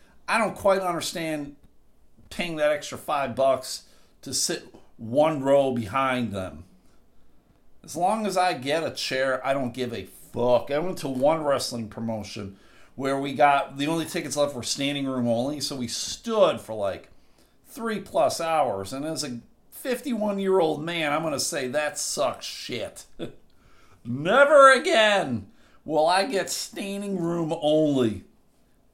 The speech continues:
Eat my balls. I don't care what kind of wrestling is going on. I need to sit down, motherfucker. <laughs> So if any of you guys wanna go,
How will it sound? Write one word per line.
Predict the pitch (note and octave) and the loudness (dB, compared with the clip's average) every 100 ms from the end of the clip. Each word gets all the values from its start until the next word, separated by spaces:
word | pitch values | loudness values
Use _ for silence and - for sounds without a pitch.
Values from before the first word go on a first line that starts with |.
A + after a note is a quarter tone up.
| _ | _
Eat | F#3+ F#3+ G#3 G3+ | -4 -2 -2 -4
my | D3 D#3 D#3+ E3 E3 | -2 0 2 2 2
balls. | C3+ G#2+ G2+ B2+ D3 D3 C3+ A2+ F#2 - | -2 -4 4 8 12 12 10 4 -2 -6
I | C#3 D#3+ | -4 -2
don't | E3 C#3 | -4 -8
care | - E3+ | -4 -2
what | C3+ D3 D#3 | 0 2 0
kind | - D#3+ C3 | -2 -6 -4
of | B2+ | -2
wrestling | C3 C#3+ - A#2+ A2+ | -2 -2 -4 -6 -6
is | A2+ | -8
going | G2+ A#2 A2+ A2 | -6 -4 -4 -4
on. | G#2 G2+ | -4 -4
I | A#2+ | -6
need | B2+ B2 A2+ | -6 -6 -6
to | |
sit | G2 A#2 G#2+ | -6 -8 -10
down, | - A2+ G#2+ F#2 | -8 -6 -6 -8
motherfucker. | F2+ F#2 - - - G#2 - - | -12 -14 -14 -14 -14 -18 -20 -14
<laughs> | C3 - - - - - - - - - - _ - - | -14 -14 -20 -20 -20 -20 -20 -20 -20 -20 -20 _ -20 -20
So | - G3 | -10 -6
if | F#3+ | -4
any | A3 B3 | -2 0
of | B3 | 0
you | A#3+ | 0
guys | A3+ A#3 A3+ G#3 | 4 6 6 4
wanna | A3 G#3 G3 | 2 4 2
go, | F3+ A3 G3+ D#3+ C#3+ | 6 8 8 8 4